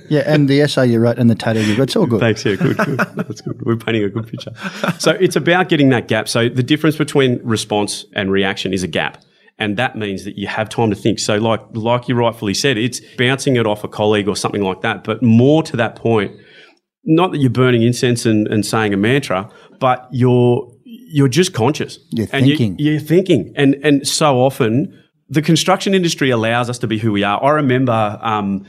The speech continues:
Speaker 2: someone came to site once and, and I had a massive stand-up spat with them in an office. It was a courier dropping, dropping plans.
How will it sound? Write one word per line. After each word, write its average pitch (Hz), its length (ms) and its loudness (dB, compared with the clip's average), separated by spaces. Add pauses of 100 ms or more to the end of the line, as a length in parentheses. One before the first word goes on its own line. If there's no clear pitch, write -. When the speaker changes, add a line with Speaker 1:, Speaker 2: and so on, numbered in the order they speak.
(100)
Speaker 2:
someone 127 320 -2
came 120 240 -4
to 113 60 -4
site 110 320 0
once 107 280 -4
and, 107 200 -4
and 127 120 0
I 151 100 2
had 151 100 2
a 127 40 0
massive 147 520 0
stand-up 117 340 -2
spat - 240 -6
with 123 100 -2
them 110 120 0
in 95 80 -2
an 98 80 0
office. - 380 -2
It 147 40 -2
was 135 100 0
a 156 40 0
courier 190 380 2
dropping, 113 500 -2
dropping 123 340 -4
plans. 107 460 -4